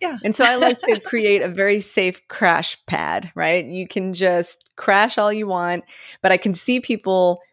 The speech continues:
Speaker 2: when they're having those aha moments, and it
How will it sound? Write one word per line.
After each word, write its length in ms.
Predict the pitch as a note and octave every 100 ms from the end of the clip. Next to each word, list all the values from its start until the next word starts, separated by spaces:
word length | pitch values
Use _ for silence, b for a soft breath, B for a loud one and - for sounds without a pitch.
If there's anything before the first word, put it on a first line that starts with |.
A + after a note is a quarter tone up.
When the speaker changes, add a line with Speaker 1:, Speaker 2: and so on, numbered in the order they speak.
| b
Speaker 2:
when 160 | F#3
they're 160 | F#3 D#3+
having 400 | E3+ F#3 F#3 F3
those 300 | E3+ D#3+ D#3+
aha 420 | - D#3+ E3 D#3+
moments, 680 | D#3+ F3 F3 D#3 D3 - - - _ -
and 640 | E3+ E3 E3 D#3+ D#3+ D#3 - -
it 220 | E3+ D3+